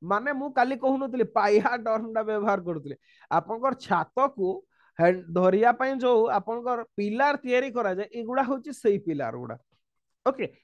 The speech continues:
ଆପଣଙ୍କର ଏଇ ପିଲାର ଗୁଡ଼ା ହଉଛି ସେଇ ପିଲାର ଗୁଡ଼ା। ମିନ୍ସ ଆପଣଙ୍କର ଏଗୁଡ଼ା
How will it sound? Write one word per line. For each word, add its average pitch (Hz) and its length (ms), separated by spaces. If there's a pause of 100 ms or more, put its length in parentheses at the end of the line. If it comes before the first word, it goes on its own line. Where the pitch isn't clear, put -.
(320)
ଆପଣଙ୍କର 339 380
ଏଇ 339 140
ପିଲାର 226 400
ଗୁଡ଼ା 311 200
ହଉଛି 320 300
ସେଇ 247 240
ପିଲାର 170 320
ଗୁଡ଼ା। 160 200
ମିନ୍ସ 320 280 (440)
ଆପଣଙ୍କର 311 460
ଏଗୁଡ଼ା 247 320